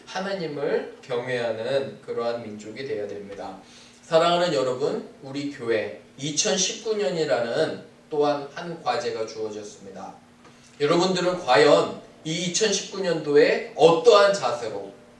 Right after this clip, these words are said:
어떠한 모습으로 하나님 앞에 살아가길 원하십니까? 하나님 왜 나를 멤피스에 두셨습니까? 계속적으로 불평, 불만을 하실 것인가요? 하나님 왜 나에게 이러한 상황을 두셨나요?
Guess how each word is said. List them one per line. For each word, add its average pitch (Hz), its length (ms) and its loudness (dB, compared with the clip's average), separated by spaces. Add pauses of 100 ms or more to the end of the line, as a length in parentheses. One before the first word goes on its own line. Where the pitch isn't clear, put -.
(120)
어떠한 165 540 6
모습으로 139 420 -2
하나님 175 360 -4
앞에 135 260 -4
살아가길 139 540 -4
원하십니까? 104 800 -10 (360)
하나님 214 480 8
왜 185 180 6
나를 160 340 4
멤피스에 156 640 -2
두셨습니까? 143 880 -4 (280)
계속적으로 156 720 2
불평, 151 500 0
불만을 139 680 -4 (120)
하실 185 320 -4
것인가요? 135 680 -2 (480)
하나님 214 440 6
왜 180 280 8
나에게 156 600 6
이러한 175 400 2
상황을 226 600 2
두셨나요? 139 880 -2